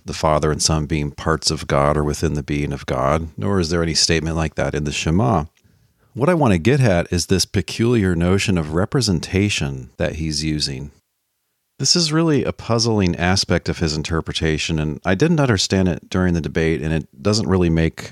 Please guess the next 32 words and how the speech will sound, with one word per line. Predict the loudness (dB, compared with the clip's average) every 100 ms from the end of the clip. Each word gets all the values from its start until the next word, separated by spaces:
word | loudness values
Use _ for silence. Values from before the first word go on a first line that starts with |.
| -6
a | 0
lot | 0
of | 2
sense | 0 0 0 -2
to | -4
me | -4 -2
now, | 0 2 0 -2 -10 -20 _ _ _ _ _ _ _ _ _
except | -4 0 0 2
just | 0 4
that | 4
it's | 4 2
a |
basic | 2 2 4 2 0 -2
defensive | -4 0 0 0 -2 -2
move | 0 0 0 -4
against | -6 -4 -2 -2 -2
seeing | -2 0 0 0
certain | -2 -2 -4 -4
things | -4 -2 -2
about | -2 -4
the | -6
New | -10
Testament. | -6 -2 -2 -2 -6 -10 -10 -14 _ _ _ _ _ _ _ _ -6
So | -2
this | 0 0
triune | -2 0 2 4 4 2
God | 2 0 0 -2 -8 -12 -8
of | -6 -4 0
orthodoxy | 0 0 0 0 -2 -2 -2 -4 -8 _ -4
is | 0
not | 2 2 2 0
himself | 0 2 2 2 0 0 -6 -14